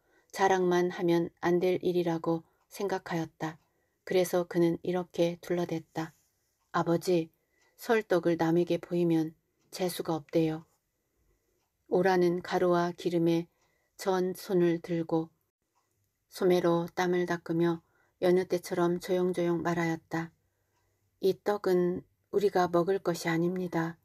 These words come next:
꽃무늬 찍은 것은 손님들에게 조금 대접하겠어요.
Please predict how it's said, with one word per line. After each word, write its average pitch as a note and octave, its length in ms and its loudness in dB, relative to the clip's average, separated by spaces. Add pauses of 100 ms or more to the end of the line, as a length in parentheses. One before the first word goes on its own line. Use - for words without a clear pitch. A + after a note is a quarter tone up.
(460)
꽃무늬 G#3+ 440 2
찍은 G3+ 300 -2
것은 F3 520 0 (420)
손님들에게 F3 760 0
조금 E3 480 0
대접하겠어요. E3+ 1040 -4